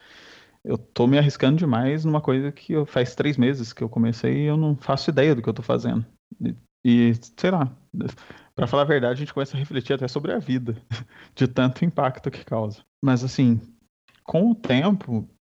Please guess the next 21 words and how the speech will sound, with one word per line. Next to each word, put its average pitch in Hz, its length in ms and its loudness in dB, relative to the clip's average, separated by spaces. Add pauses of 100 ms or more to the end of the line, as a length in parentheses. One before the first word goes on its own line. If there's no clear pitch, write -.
(560)
você 147 200 0
vai 156 300 2
aprendendo 151 560 2
um 131 40 0
pouco, 120 500 -6
que, 123 140 0
que 120 180 -2
é 123 40 4
uma 123 120 4
das 117 120 -2
coisas 117 220 -4
principais, 117 600 0
que - 80 -6
é 120 40 0
administrar 123 800 0
o 131 60 -2
quanto 147 340 0
que - 60 -14
você 117 200 -6
pode 113 220 -2
perder. 123 600 2